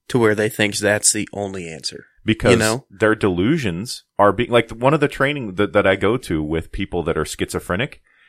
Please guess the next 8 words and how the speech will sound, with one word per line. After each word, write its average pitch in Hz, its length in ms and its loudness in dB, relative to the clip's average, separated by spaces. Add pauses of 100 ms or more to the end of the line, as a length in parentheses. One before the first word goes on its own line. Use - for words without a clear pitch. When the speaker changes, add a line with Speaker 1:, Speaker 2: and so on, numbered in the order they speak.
Speaker 2:
they 110 200 4
say, 104 520 0 (460)
"Do 139 600 6 (240)
not 104 800 4 (800)
play 113 500 4
into 95 380 -4
their 87 180 2
delusions." 90 1300 -2